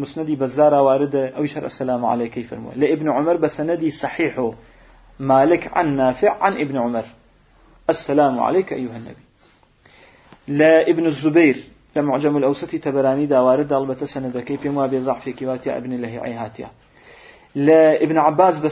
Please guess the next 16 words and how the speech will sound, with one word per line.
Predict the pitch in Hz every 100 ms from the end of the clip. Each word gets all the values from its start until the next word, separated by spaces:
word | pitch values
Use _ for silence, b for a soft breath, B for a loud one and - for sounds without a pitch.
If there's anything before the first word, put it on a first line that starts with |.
| -
سەنەدی | 165 175 156 -
سەحیح | 156 185
و | 165 147 131
ئیمامی | 160 170 160
دارەقوتنی | 151 143 147 - 165 147
هاوردوویەتی | 143 147 165 160 170 175
لە، | 151 143 135 143 -
ئێ، | 139 131 - _ 147
سنەنەکەیە | - 139 135 131 165 160 165 - -
«السلام | - - 135 127
عليك.» | 117 117 117 - _ b b b b 151
لە | 156
ئەبوو | 151 165
موسا | 160 190 165
ئەشعەری | 156 - 165
بە | 185